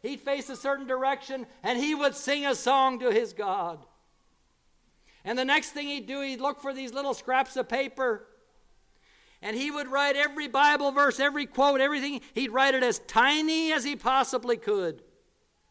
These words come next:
And then he'd hang that up out of a love for his Lord. And his guard would come and see the paper,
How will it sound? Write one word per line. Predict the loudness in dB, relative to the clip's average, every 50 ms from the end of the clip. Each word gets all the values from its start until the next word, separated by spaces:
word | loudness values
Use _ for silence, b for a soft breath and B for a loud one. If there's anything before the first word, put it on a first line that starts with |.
| _ _ _ _ _ _ _ _ _ _ _ _ _ _ _ _ _ _ _
And | -18
then | -14 -14
he'd | -14 -14 -12
hang | -12 -10 -10 -10 -8
that | -8 -8 -8 -6
up | -6 -8 -8 -10 _ _ _ _ _ _ _ _ _ _ _ _ _ _ _ _ _ _ _ _ _ _ _ _ _ _ _ _ _ _ _ _ _ _ _ _ _ _ _ _ _ _ _ _ _ _ _ _ _ _ _ _ _ _ _ _ _ _ _ _ _ _ _ _ _ _ _ _ _ _ _ _ _ _ _ _ _ -20
out | -20 -20
of | -20 -20 -20
a | -20 -20 -20
love | -18 -16 -14 -12 -10 -10 -12 -12 -16 _ _ _ _ _ _ _ _ _ _ _ -16
for | -16 -14
his | -14 -14 -14 -16 -18 -18
Lord. | -18 -20 -20 -20 -20 -20 -20 _ _ _ _ _ _ _ _ _ _ _ _ _ _ _ _ B B B B B B
And | B 4 4
his | 4 4 4
guard | 4 6 8 6 6 4
would | 2 -2 2
come | 2 2 2 2
and | 0 -2
see | -4 -4 -2
the | -2 -2
paper, | -2 0 -2 -2 -2 -2 -4 -2 -2 -4